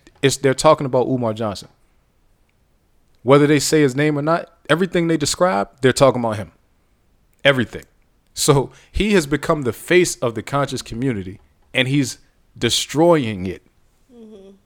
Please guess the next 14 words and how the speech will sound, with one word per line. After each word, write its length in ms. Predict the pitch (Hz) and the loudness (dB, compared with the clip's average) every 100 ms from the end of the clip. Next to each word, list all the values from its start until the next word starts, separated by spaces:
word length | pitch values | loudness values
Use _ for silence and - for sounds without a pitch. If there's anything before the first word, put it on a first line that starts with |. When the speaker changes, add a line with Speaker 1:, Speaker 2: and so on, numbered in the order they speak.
| _ | _
Speaker 1:
from 260 | - 147 | 0 2
the 140 | 139 160 | 2 0
inside 480 | 165 - 175 160 120 | -2 0 2 2 0
because 240 | 120 131 | -4 -4
he 80 | 139 | 2
has 160 | 135 - | 0 0
followers. 520 | 143 151 104 113 - _ _ - | -2 -2 -2 -12 -20 _ _ -18
Speaker 2:
Okay, 220 | 233 226 | -10 -10
so 260 | 214 190 170 | -10 -12 0
Speaker 1:
He 80 | |
has 80 | 147 | 0
a 40 | 131 | 2
big 220 | 127 165 | 2 2
following. 340 | - 101 92 | 0 -2 -4